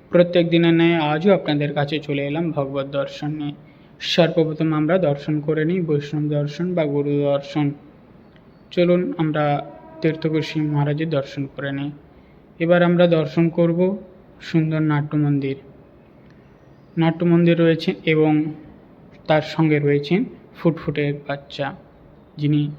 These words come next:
রাম সেজে এসেছেন আজ রামনবমীর দিনে।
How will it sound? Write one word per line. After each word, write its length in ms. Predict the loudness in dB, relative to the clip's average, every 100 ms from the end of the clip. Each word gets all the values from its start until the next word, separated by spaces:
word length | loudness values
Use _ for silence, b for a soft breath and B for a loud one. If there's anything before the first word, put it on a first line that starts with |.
| B B B -4
রাম 280 | 2 2 2
সেজে 380 | 0 0 2
এসেছেন 500 | 0 -2 -4 -2 -4 -6 -14 -4
আজ 320 | 0 0 -2 -18 B B -6
রামনবমীর 840 | -2 2 2 2 2 2 0 0
দিনে। 360 | 0 0 0